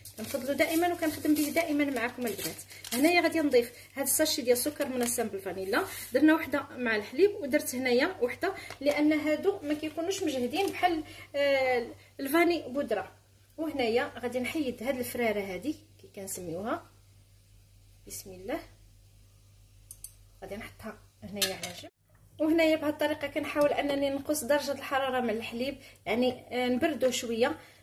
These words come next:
القياس اللي نديرو الصباع ديالنا ونتحملوا درجه الحراره صافي كيكون هو هذاك،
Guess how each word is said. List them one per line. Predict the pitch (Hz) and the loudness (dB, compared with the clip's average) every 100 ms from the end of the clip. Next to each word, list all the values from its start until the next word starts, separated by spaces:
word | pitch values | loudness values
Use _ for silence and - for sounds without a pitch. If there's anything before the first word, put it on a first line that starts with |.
| - | -14
القياس | 214 - 311 403 - | -12 0 4 4 2
اللي | 294 | -2
نديرو | 359 302 | 0 0
الصباع | 302 - 349 311 | 0 0 2 2
ديالنا | - 269 254 277 349 294 | 2 0 2 2 0 -2
ونتحملوا | 247 - 370 330 254 | -4 -2 0 2 2
درجه | 226 339 320 302 | 2 2 2 -2
الحراره | 285 269 262 294 | -2 -2 0 0
صافي | 330 277 311 | -2 -4 -6
كيكون | 285 240 320 247 | -6 -6 -4 -2
هو | 240 247 | 0 2
هذاك، | 214 196 170 | 0 -2 -4